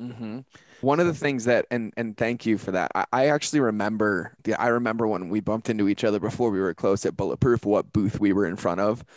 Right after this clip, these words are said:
Speaker 2: Yeah.
Speaker 1: and what our conversation was and who I was standing with and who you were with. I remember all of it. And I even remember being like, "No, man, like, I just wanna help. Like, I, I, can I just help?" But it was always just connecting on the human level, which is so massive. But it actually brings me to something else. And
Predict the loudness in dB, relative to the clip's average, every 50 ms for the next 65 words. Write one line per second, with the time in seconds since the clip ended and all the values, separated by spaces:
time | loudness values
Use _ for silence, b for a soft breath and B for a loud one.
0 | B B B -6 -4 -4 -2 0 2 2 2 0 0 -2 -4 -2 -2 -2 -2 -2
1 | -2 -2 -2 -2 -2 -2 -2 -2 -2 -4 -4 -2 -2 0 0 -2 -4 -4 -4 -4
2 | -2 -2 -2 0 0 0 0 -2 -4 -4 -2 -2 0 0 2 2 2 2 2 2
3 | 2 2 2 2 0 0 -2 -2 -2 0 2 2 4 2 2 0 B B B B
4 | B B B B B _ 2 4 4 4 4 2 2 0 2 2 2 2 2 2
5 | 0 0 0 0 0 2 2 2 2 2 0 0 0 -2 -2 0 0 0 2 2
6 | 2 0 0 0 0 -2 2 2 2 0 2 -2 -2 -2 -2 -2 0 2 2 2
7 | 2 2 2 0 0 0 0 -2 -2 -2 -2 -4 -8 -6 -4 -4 -2 -2 -2 -4
8 | -4 -2 -2 0 0 -2 0 0 2 4 4 4 4 2 2 2 4 4 4 4
9 | 2 0 -2 -2 -2 -2 -2 -2 -6 -10 _ _ _ -6 -4 -2 -2 -2 -2 -2
10 | -2 -2 -2 -2 -2 -4 -6 -2 -2 0 0 0 -2 -4 -2 -2 -2 0 0 -2
11 | -2 -2 -4 -4 -4 -2 -2 -2 -2 0 0 0 0 0 -2 -4 -4 -4 -2 -2
12 | -2 -2 0 0 -2 0 0 -2 -2 -2 -2 -4 -4 -4 -6 -2 -2 -4 -4 -4
13 | -6 -6 -6 -4 -4 -4 -6 -6 -6 -8 -4 -2 0 0 -2 -2 -2 -4 -4 -4
14 | -4